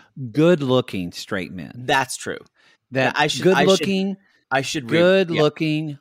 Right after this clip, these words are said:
Speaker 2: Good looking
Speaker 1: white
Speaker 2: straight men.
Speaker 1: straight men.
Speaker 2: Don't have to try.
Speaker 1: They don't have to try.
Speaker 2: I agree with that.
Speaker 1: That's true.
Speaker 2: That's why when
Speaker 1: Okay.
Speaker 2: you meet someone and you're like, "Wait, they're boring and they're really hot,"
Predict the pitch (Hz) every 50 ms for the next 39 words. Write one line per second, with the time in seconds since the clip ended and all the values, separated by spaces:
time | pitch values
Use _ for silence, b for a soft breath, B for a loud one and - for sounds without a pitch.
0 | _ - 190 196 180 202 208 220 185 113 113 117 160 151 - - 110 92 85 98
1 | - - 131 123 117 117 113 - _ 101 98 90 82 82 82 - - - _ _
2 | - 143 135 143 139 131 - 131 - - 113 82 - - - _ _ _ _ _
3 | _ _ - 113 107 110 104 101 - 104 92 - 95 - - - - _ _ _
4 | _ _ _ _ _ _ _ _ _ _ _ _ 120 143 170 170 190 175 139 123
5 | 113 85 - - - 78 76 69 - - _ _ _ _ _ _ _ _ _ _
6 | _ _ _ _ - 131 139 147 156 156 - 208 185 180 175 - 165 160 208 147
7 | 147 165 185 - - - 170 156 143 131 131 127 127 120 123 127 127 139 147 143
8 | 139 135 131 - - b b b b b b 147 151 170 190 170 156 147 175 -
9 | 143 139 196 226 269 294 208 143 135 131 131 131 131 120 85 - 50 50 52 -
10 | - _ _ _ _ _ _ - 117 127 127 131 131 139 147 139 131 120 127 139
11 | 120 120 127 143 151 -